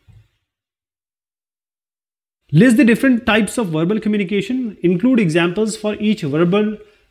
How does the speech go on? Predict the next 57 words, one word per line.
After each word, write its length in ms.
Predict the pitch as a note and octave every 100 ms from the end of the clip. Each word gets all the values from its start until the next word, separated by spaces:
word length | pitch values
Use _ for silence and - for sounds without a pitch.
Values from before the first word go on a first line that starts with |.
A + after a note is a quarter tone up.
| -
communication 440 | F3+ G3 G3 -
type। 200 | C3+ G#2+ G#2 - _ _ _ -
तो 60 |
इसका 200 | G3+ C4
हम, 220 | A#3 B3
अ, 480 | A3+ - E3+ E3 D3 G#2 - _ _ _ _
इसके 160 | F3+ -
बारे 140 | G3
में 80 | G#3+
डिस्कस 280 | F#3+ - G3+
हम 240 | G3+ G3+ F#3+
कर 220 | - E3+
चुके 220 | E3 F#3
हैं 80 | F3+
अभी, 180 | D#3 A3
तो 120 | A3
मैं 140 | F3+
फटाफट 300 | E3 E3 D#3
बता 220 | F3+ D3+ C#3+
देता 200 | C#3+ C#3
हूँ 120 | C3+
आपको, 220 | B2+ F3
उत-, 180 | D3 -
उत्तर 240 | D3+ F3
तो 80 | E3+
आपको 220 | E3 E3+
ऐसे 220 | D#3 B2
लिखना 220 | D#3+ C3+ C3+
है। 140 | F3+ _ _ _ _ _ _ _ E3+
एग्जांपल 440 | E3+ A#3+ A#3 A#3+
ये 160 | A3 A3
है 160 | A3+
कि 160 | G3+ A#3
जब 200 | G#3+ G3+
आप, 260 | G#3 G#3
अ, 120 | F#3 F#3+
एक 300 | F#3+ G3 G3
मैनेजर 540 | F3 D3+ C#3+ F3+ A3
हैं, 240 | F3+ G#3+
यहाँ 180 | A3 F3
पर 120 | F3
एक 100 | E3+
एम्प्लॉई 340 | D#3+ C3+ C#3 E3
हैं, 140 | F#3
दोनों 160 | F3 D#3+
आपस 200 | C#3 D3+
में 80 | D3
बात 200 | B2 A#2
कर 120 | A#2+
रहे 120 | A#2+
हैं 220 | B2+ G3+ - _ E3+
या 80 | F3+
इनको 200 | F3+ F3+
काम 200 | D3+ D#3+
समझा 340 | F3 E3+ D#3+
रहे 120 | E3
हैं 200 | E3 F#3